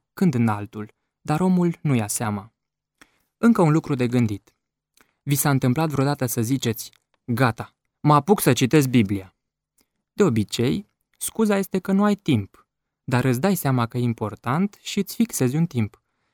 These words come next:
Ți-ai aranjat totul ca să te poți dedica cuvântului. Dar nu trece un minut și începe nebunia. Sună telefonul, se întrerupe curentul, se trezește copilul,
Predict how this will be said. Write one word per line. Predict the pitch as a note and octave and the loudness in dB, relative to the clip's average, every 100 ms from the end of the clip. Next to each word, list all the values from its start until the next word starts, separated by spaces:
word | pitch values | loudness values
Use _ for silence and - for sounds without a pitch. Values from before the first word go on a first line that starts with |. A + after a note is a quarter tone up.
| _ _ | _ _
Ți-ai | - F#3 | 0 2
aranjat | F3 D3 D3 C#3+ - | 4 2 0 -2 -2
totul | C3 A#2+ F3 G3 | 0 0 0 -2
ca | D#3+ | -2
să | C#3+ C#3 | -4 -4
te | C3 | -6
poți | - D#3+ C#3+ | -2 -2 0
dedica | C3+ A#2+ - C3 D3 | -2 -4 -6 -4 -2
cuvântului. | - D3 D#3 A#2+ A2 G2+ G2 _ _ _ _ _ _ | -4 -2 0 2 0 -4 -8 _ _ _ _ _ _
Dar | - B2 A#2+ | 0 2 4
nu | E3+ | 4
trece | F#3 C3 A#2 | 6 4 2
un | A#2+ G#2+ | 0 0
minut | G#2 A2+ D#3+ - _ - | 0 0 0 -4 _ -6
și | - | 2
începe | E3+ E3 E3+ E3 | 2 4 2 2
nebunia. | D#3+ D3+ F3+ B2 G2+ G2 _ | 2 4 6 6 2 -6 _
Sună | - - D#3+ | -6 0 2
telefonul, | A#2+ A2+ G#2 - F3+ E3+ D#3 - _ _ | 2 0 -2 0 2 4 0 -4 _ _
se | - | 2
întrerupe | G3 D#3+ D#3 - | 4 4 2 2
curentul, | A#2 - B2+ F3+ - | 0 0 2 2 2
se | C3+ D#3 | 0 -2
trezește | C#3+ C#3+ C#3 C3 A2+ | 0 0 0 -2 -4
copilul, | - A2 - F#3+ D#3+ C#3+ | -4 -6 0 2 2 0